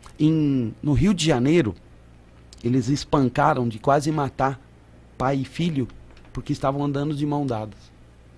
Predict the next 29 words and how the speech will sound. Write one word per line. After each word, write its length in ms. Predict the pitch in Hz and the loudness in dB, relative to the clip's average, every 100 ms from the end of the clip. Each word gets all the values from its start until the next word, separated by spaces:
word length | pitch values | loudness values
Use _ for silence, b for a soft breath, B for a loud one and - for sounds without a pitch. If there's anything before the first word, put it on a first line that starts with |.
| - - - - - 139 | -20 -20 -20 -20 -16 -8
E 100 | 139 | -4
aí 280 | 143 147 | -2 -2
a 40 | 165 | -4
pessoa 400 | 170 - 156 170 | -4 -6 -6 -6
achou 300 | - 180 - | -4 -4 -4
que 160 | - | -2
era 80 | 143 | -2
um 60 | 123 | -2
casal 340 | 131 127 123 | -4 -2 -2
de 80 | 123 | -2
namorado 480 | 135 151 175 156 - - - - - B B - | -2 -2 -2 -2 -6 -14 -20 -20 -20 B B -10
e 40 | |
começaram 460 | - 160 143 131 127 | -4 -2 0 -2 -4
a 20 | |
espancar 440 | 131 165 160 160 | -4 -2 0 2
e 40 | 165 | 0
não 120 | 175 | 0
deu 160 | 190 202 | -2 0
tempo 280 | 190 190 | -2 -2
dele 220 | 170 185 180 | -2 -2 -2
falar 240 | 185 180 | -2 0
que 140 | - | -2
ele 60 | 170 | -4
estava 220 | - 160 | -2 -2
andando 320 | 165 156 156 | 0 0 0
de, 160 | 147 131 | -2 -4
de 280 | 120 131 135 | -8 -6 -4
mão 180 | 139 151 | -2 -2
dada 360 | 135 151 160 | 0 0 -4